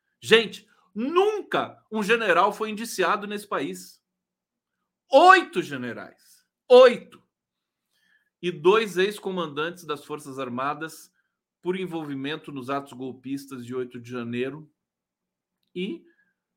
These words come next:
as, as vedetes lá do, do, do, do comando ficaram irritadas. Mas isso aqui é o seguinte: eu tô lendo a matéria da Malu Gaspar, que é do Globo.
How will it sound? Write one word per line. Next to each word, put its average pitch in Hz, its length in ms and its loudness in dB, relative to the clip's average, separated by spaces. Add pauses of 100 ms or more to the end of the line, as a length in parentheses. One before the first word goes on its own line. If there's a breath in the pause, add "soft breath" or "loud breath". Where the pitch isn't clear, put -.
(140)
as, - 580 -8 (480)
as 135 220 -8
vedetes 143 760 -2
lá 131 180 0
do, 120 140 -6
do, 120 260 -8
do, 120 200 -10
do 123 160 -10
comando 147 460 -6
ficaram 170 420 -2
irritadas. 156 880 -4 (540 soft breath)
Mas 220 180 2
isso 269 160 2
aqui 254 180 2
é 254 60 8
o 247 60 8
seguinte: 175 360 -2
eu 180 80 0
tô 196 80 -4
lendo 202 220 0
a 190 40 2
matéria 170 420 2
da 170 120 2
Malu 165 320 -2
Gaspar, 151 720 2
que 131 120 -6
é 131 40 0
do 127 140 -8
Globo. 135 500 -4